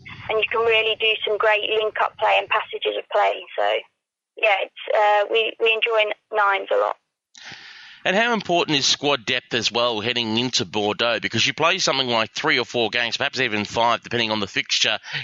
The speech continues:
Speaker 2: in the one day.
Speaker 1: Yeah, oh, squad depth is very important, and I think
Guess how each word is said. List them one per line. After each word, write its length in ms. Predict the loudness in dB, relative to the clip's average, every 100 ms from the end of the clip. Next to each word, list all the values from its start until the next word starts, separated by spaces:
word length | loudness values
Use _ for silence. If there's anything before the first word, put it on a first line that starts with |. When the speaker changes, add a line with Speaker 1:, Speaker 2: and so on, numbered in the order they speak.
| -6
Speaker 2:
in 260 | 0 2 2
the 60 | 2
one 320 | 2 2 0
day. 440 | 0 0 -2 -6 -14 _ _ _ _ -20 _ _ _ _ _ _ _ _ _ _ _ _ _ _ _ -12 -10 -4
Speaker 1:
Yeah, 260 | 2 4 4 2
oh, 180 | 2 2 -2
squad 260 | 0 -2 2
depth 320 | 2 2 0
is 180 | -2 -2 -8 0
very 260 | 2 2
important, 460 | -2 0 2 2 2
and 80 | 0
I 80 | 2
think 340 | 0 0 -4